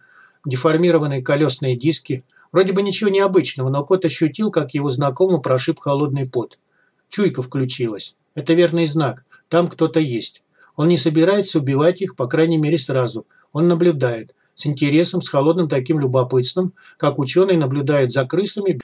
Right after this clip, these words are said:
бегающими в лабораторном лабиринте. «А ну-ка, Аким», тихо сказал сталкер, «сделай мне укольчик, а то слаб я стал». Аким послушно достал пистолет, протянул пациенту. «Дай-ка я сам». Кот взял инструмент из рук друга, приложил к шее.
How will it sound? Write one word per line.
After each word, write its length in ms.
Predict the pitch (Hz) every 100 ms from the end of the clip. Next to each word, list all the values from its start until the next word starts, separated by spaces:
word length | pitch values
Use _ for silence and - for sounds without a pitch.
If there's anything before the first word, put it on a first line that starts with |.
| _
бегающими 500 | 135 170 185 185 185
в 60 | 170
лабораторном 640 | 151 131 127 127 143 160 151
лабиринте. 640 | 151 147 131 104 - - _ _ _ _ _
«А 120 | 151
ну-ка, 240 | 208 226 165
Аким», 320 | 143 156 127
тихо 240 | 151 123
сказал 320 | - 143 143 127
сталкер, 460 | - 135 120 117
«сделай 320 | 135 220 190
мне 140 | 156 143
укольчик, 520 | 143 160 - - 123
а 60 | 131
то 240 | 165 165
слаб 340 | - 170 143 127
я 120 | 117
стал». 360 | - 120 101 _ _ - -
Аким 300 | 143 180 214
послушно 480 | 180 165 190 180 151
достал 400 | 156 - 165 127
пистолет, 500 | - - 143 190 190
протянул 440 | 139 147 135 170
пациенту. 600 | 170 - 147 127 107 - _ _ _ _
«Дай-ка 240 | 214 220 151
я 180 | 139 127
сам». 320 | - 127 - -
Кот 180 | 165 131
взял 220 | 160 151
инструмент 520 | 131 - 156 170 160
из 100 | 135
рук 180 | 139 127
друга, 380 | 147 175 202 - - _
приложил 480 | 139 139 139 160 190
к 60 |
шее. 380 | - 139 120 110